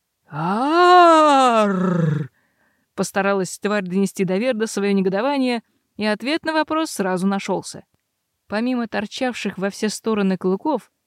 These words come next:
в пасти имелось ещё два ряда ровных треугольничков, отличающихся белизной и остротой.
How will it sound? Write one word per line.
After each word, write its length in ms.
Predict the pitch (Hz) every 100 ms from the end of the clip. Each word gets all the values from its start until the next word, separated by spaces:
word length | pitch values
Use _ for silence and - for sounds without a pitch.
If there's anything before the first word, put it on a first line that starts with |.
| _ _
в 100 | _
пасти 400 | - 339 320 262
имелось 420 | 254 277 269 254 -
ещё 400 | 233 - 330 320
два 240 | 208 214
ряда 300 | 254 269 240
ровных 420 | 226 269 240 240
треугольничков, 960 | - 247 254 240 311 233 190 - 170 _ _ -
отличающихся 920 | 190 185 175 226 226 214 214 - 196
белизной 500 | 170 180 170 180 185
и 120 | 190
остротой. 640 | 175 - - 185 160 -